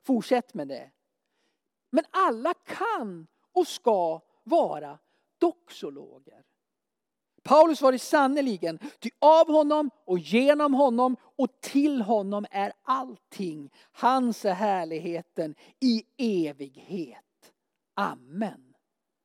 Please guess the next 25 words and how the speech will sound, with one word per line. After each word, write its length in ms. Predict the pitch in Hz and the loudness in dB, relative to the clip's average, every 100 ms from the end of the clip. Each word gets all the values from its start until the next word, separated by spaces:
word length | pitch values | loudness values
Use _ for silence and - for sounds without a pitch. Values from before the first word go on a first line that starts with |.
| _ | _
läste 380 | 190 131 - 131 | -12 -12 -16 -20
vi 80 | 123 | -20
nyss. 500 | 98 _ _ _ _ _ _ _ _ _ _ _ _ _ _ _ _ _ _ _ _ _ _ _ _ _ _ _ - | -20 _ _ _ _ _ _ _ _ _ _ _ _ _ _ _ _ _ _ _ _ _ _ _ _ _ _ _ 2
Och 80 | |
man 80 | 262 | 2
kan 140 | 302 330 | 4 2
inte 180 | 285 | 4
annat 420 | 330 302 294 - _ _ _ _ _ _ _ 320 | 2 4 0 -2 _ _ _ _ _ _ _ -4
än 100 | 294 _ | -4 _
undra 720 | 370 392 349 285 247 240 349 | 0 0 0 -4 -4 0 2
hur 180 | 285 311 | 2 4
en, 140 | 294 285 | 2 -2
hur 200 | - 311 | 0 2
en 200 | 320 311 | 2 2
nu 160 | 330 359 | 2 2
åldrande 840 | 339 349 294 254 233 320 349 294 | 4 4 2 -4 -6 0 2 2
Paulus, 920 | - - 262 269 277 262 220 208 - - _ _ | -2 -4 0 6 6 6 4 2 -4 -20 _ _
som 220 | - 294 | 0 2
skriver 600 | 269 - 302 311 370 320 | 2 0 -2 0 0 0
de 120 | 262 202 | 2 0
här 220 | 214 220 | 0 -2
orden, 600 | 269 254 247 226 202 190 - _ _ | -4 -6 -6 2 2 2 -6 _ _
hade, 320 | - 269 269 - _ _ _ - - - - _ - | 0 2 2 0 _ _ _ -20 -20 -20 -20 _ -6
hade, 260 | 285 302 - | -4 -2 -2
hade 260 | 285 302 | -2 0